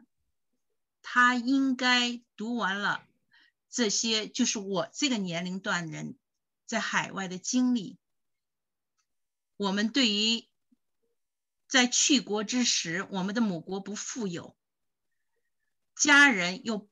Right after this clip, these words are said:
无法资助，我们在这艰苦奋斗的经历，我们所创造的一个奋斗的精神，这是一代人所书写的一种奋进精神。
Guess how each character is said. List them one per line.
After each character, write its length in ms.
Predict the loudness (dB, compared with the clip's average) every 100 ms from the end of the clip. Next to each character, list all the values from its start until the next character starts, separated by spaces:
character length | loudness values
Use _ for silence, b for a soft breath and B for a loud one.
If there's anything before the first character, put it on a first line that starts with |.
| _
无 140 | -8
法 220 | -2 -2 -2
资 320 | 0 2 4
助， 280 | 0 -6 -6
我 100 | -6
们 120 | -4
在 160 | -2 -4
这 140 | -4
艰 300 | 0 4 4
苦 120 | 2 -4
奋 320 | -6 -4 -4
斗 160 | -4 -6
的 80 |
经 320 | -4 0 2 2
历， 180 | 0 -10 _ _
我 120 | -6 -4
们 140 | -2
所 220 | -4 -6
创 500 | -6 -2 4 4 2
造 180 | -6 -6
的 100 | -6
一 180 | -8 -6
个 160 | -6
奋 300 | -6 -4 -4
斗 120 | -4 -6
的 120 | -6
精 340 | 0 2 4
神， 280 | 0 -6 -12 -8
这 140 | -6
是 140 | -4
一 180 | -2 -2
代 240 | 0 2 0
人 320 | -2 -6 -10 b b
所 160 | -6 -4
书 260 | 0 2 0
写 260 | 0 -6
的 100 | -6
一 140 | -8 -8
种 160 | -10
奋 380 | -14 -8 -6 -4
进 240 | -4 -6 -4
精 280 | 2 4
神。 300 | 2 -2 -10